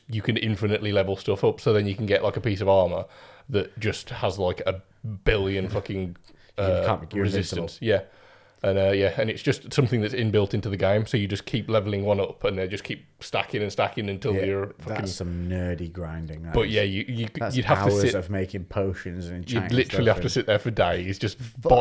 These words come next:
Speaker 1: bo-, just going
Speaker 2: you.
Speaker 1: out, going out, fucking gathering butterfly wings and
Speaker 2: <laughs>
Speaker 1: fucking plants,
Speaker 2: Jesus
Speaker 1: and then going
Speaker 2: Christ.
Speaker 1: back. <laughs>
Speaker 2: Yeah, I'm not about that. I want the big swords, and I'm gonna chop animals into pieces.
Speaker 1: Yeah, no, I, I'd never did that, but just the fact that you could do that is just
Speaker 2: Yeah.
Speaker 1: interesting that you, you know,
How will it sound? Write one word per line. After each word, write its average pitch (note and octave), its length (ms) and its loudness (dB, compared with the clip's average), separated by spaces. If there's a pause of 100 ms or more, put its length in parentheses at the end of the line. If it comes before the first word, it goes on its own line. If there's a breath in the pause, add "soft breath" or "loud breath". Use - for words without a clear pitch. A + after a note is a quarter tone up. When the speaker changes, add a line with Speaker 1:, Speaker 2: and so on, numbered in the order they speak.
(100)
Speaker 1:
bo-, D3 60 -6
just A#2+ 180 -2
going B2 280 8
Speaker 2:
you. A2 40 8
Speaker 1:
out, G#2+ 260 6 (340 loud breath)
going B2 220 10
out, A2+ 340 6 (100)
fucking A#2 380 0
gathering A#2 500 2
butterfly A2+ 460 6
wings G#2+ 380 4
and A2 180 0
Speaker 2:
<laughs> C#3 60 6
Speaker 1:
fucking B2 300 4
plants, C3 540 4
Speaker 2:
Jesus C#3 100 -2 (120)
Speaker 1:
and - 20 0
then D#3 180 10 (100)
going D#3 300 10
Speaker 2:
Christ. C3 40 0
Speaker 1:
back. - 420 4
<laughs> D3+ 180 4
Speaker 2:
Yeah, F#2+ 120 4
I'm G2 80 2
not G2+ 160 4
about F#2 240 4
that. F#2 180 -4 (180)
I G#2+ 80 2
want G#2+ 140 2
the G2 80 -6
big B2+ 240 2
swords, F#2 480 0
and F2 100 -2
I'm F2+ 60 -2
gonna E2+ 100 -2
chop - 340 -8
animals F2+ 440 -4 (160)
into D#2+ 220 -12
pieces. D#2 540 -12
Speaker 1:
Yeah, F#2 420 -2 (140)
no, B2+ 160 4
I, A#2+ 580 6
I'd A#2 100 2
never G#2 180 4
did F2+ 220 -2
that, E2+ 200 0
but - 380 -4
just - 200 0
the B2+ 60 -2
fact A#2+ 220 2
that - 100 -10
you G#2+ 80 -6
could F2+ 280 -8
do G2 160 -2
that G#2 180 2
is G2+ 100 -4
just F#2+ 220 0
Speaker 2:
Yeah. E2 80 0
Speaker 1:
interesting G2+ 440 -2
that F#2+ 140 -2
you, F#2 240 -10
you F#2+ 160 -6
know, E2 120 -4